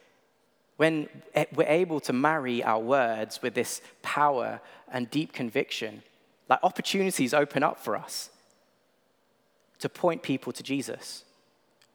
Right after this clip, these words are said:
So first, we have a shared identity in God. Second, we have a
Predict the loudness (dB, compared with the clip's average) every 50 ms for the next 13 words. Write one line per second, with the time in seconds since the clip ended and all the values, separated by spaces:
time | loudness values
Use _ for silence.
0 | _ _ _ _ _ _ _ _ _ _ _ _ -20 -20 -18 _ 2 2 2 6
1 | 6 6 6 6 4 0 0 2 4 4 4 2 0 2 6 6 6 6 6 4
2 | 2 2 0 0 0 -2 -6 -4 -2 -2 -2 0 -2 -4 -4 -6 -10 -14 -20 _
3 | _ _ _ _ _ _ _ _ _ _ _ _ _ _ _ _ _ 2 6 6
4 | 6 6 4 0 0 0 -2 -6 -8 -14 -20 -20 -2 2 4 4 4 2 -2